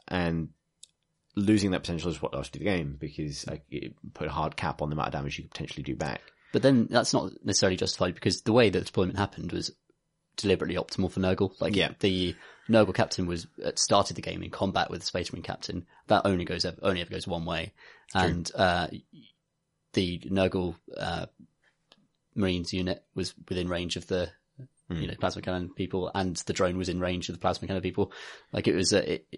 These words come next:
Speaker 2: it was the optimal setup for Nurgle.
Speaker 1: Yeah.
Speaker 2: And if, if, if you've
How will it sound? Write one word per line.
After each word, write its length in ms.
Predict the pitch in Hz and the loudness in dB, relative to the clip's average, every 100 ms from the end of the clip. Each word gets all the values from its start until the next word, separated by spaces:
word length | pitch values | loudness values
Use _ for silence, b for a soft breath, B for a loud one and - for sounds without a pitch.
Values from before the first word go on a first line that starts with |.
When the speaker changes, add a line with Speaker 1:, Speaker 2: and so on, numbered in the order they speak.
| - | -6
Speaker 2:
it 100 | 82 | -2
was 200 | 95 - | 0 0
the 160 | 107 104 | 2 4
optimal 380 | - - 95 | 2 0 -2
setup 260 | - - - | -2 -4 -6
for 80 | 92 | -2
Nurgle. 340 | 92 92 82 92 | -2 -2 -2 0
Speaker 1:
Yeah. 260 | 78 67 - | 0 2 4
Speaker 2:
And 180 | 113 - | 4 6
if, 200 | 110 - | 2 2
if, 420 | 127 113 - - _ _ _ _ _ | 0 0 -4 -14 _ _ _ _ _
if 140 | 117 - | -4 2
you've 320 | 123 107 - | 2 0 -2